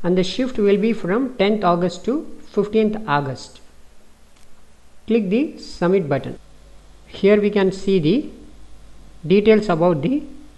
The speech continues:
shift assigned. In case if you want to remove this shift,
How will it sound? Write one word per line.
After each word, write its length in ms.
shift 380
assigned. 560
In 160
case 240
if 160
you 80
want 180
to 400
remove 360
this 360
shift, 540